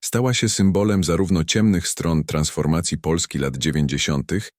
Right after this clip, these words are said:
jak i determinacji ludzi takich jak Anna Kowalska, którzy nigdy nie przestali walczyć o sprawiedliwość.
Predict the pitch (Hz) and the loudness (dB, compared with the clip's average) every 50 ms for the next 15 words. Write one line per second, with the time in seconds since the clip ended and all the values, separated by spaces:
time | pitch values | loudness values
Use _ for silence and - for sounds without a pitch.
0 | _ _ _ _ _ - 90 85 85 82 - - 80 73 69 78 90 87 - 82 | _ _ _ _ _ -2 0 0 0 0 -2 -2 -2 0 0 0 0 0 0 0
1 | - 76 82 82 87 90 104 104 - - - 71 71 76 76 73 76 71 - 85 | 0 2 2 2 2 2 2 0 -2 -2 -2 -2 0 0 0 0 -2 -2 -2 -4
2 | 90 - - 95 85 - 78 69 - - - - 85 80 76 71 69 - - 69 | -4 -4 -6 -8 -6 -4 -4 -4 -4 -4 -4 -2 0 0 0 0 -2 -2 -4 -4
3 | 67 73 67 64 - - - 78 78 90 - _ _ _ _ _ _ _ - - | -2 -4 -4 -4 -6 -6 -4 -4 -4 -4 -6 _ _ _ _ _ _ _ -10 -4
4 | - 95 82 78 85 80 85 95 117 117 117 101 98 95 90 80 - - 76 - | -2 0 0 2 2 2 4 4 4 2 2 2 2 2 2 0 0 -2 -2 -2
5 | - 80 76 76 73 65 62 71 73 76 - - 73 - - - - - - 80 | -2 -2 0 0 0 -2 -2 -2 -2 -2 -2 -4 -4 -4 -4 -6 -6 -4 -2 -2
6 | - 78 67 73 73 67 57 52 50 - - - - - | 0 0 -2 -2 -2 -4 -4 -6 -8 -10 -10 -12 -14 -16